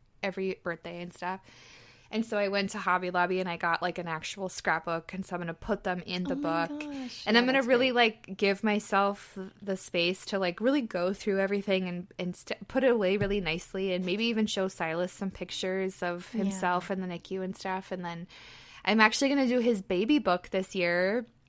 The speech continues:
Speaker 2: Oh my gosh.
Speaker 1: Um, and I had gotten this baby book when I was pregnant, and it just, like,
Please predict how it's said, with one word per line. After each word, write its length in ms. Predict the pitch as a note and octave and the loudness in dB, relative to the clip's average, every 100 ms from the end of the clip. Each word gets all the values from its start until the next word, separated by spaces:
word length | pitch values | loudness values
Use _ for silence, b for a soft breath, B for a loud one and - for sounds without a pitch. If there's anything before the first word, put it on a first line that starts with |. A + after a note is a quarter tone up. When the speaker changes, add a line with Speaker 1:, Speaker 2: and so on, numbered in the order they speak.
| _ _ _ | _ _ _
Speaker 2:
Oh 20 | |
my 240 | G#3 G#3 A3 | -10 -8 -8
gosh. 180 | A3 G#3 | -8 2
Speaker 1:
Um, 500 | A3 G#3 G3 G3 G3 - | 4 6 4 2 0 4
and 120 | G#3 | 4
I 60 | |
had 260 | G#3+ A3 G#3+ | 4 2 4
gotten 280 | G#3 G3+ G#3 | 4 6 4
this 200 | G#3 - | 0 0
baby 300 | F#3+ G3 G#3 | 0 0 0
book 280 | G3 F#3+ - | 0 0 -2
when 320 | F#3+ F#3+ F#3 | -2 -4 -2
I 80 | F#3+ | 0
was 160 | F#3+ - | 0 -2
pregnant, 460 | A#3 G#3+ G#3+ G3+ - | -2 0 2 0 0
and 140 | G3 | 0
it 80 | F3+ | 0
just, 200 | G#3+ - | -2 2
like, 260 | A3+ G#3 | 2 0